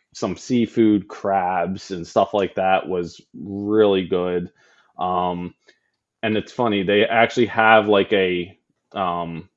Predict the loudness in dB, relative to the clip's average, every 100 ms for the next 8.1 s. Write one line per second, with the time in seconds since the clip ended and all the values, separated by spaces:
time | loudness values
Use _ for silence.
0 | _ _ _ -4 -2 -2 -6 0 0 0
1 | 0 2 2 2 0 0 -4 -4 -6 -4
2 | -4 -8 -12 _ _ -6 -4 -4 -6 -8
3 | -14 _ _ _ -4 -2 -2 -2 -2 -2
4 | -2 -4 -8 -12 -12 -12 -6 -4 0 0
5 | -2 -2 -2 -2 -2 -2 -2 -4 -6 -6
6 | -4 -4 _ _ -4 -2 -2 -6 0 2
7 | 4 4 6 6 4 0 0 0 -2 -6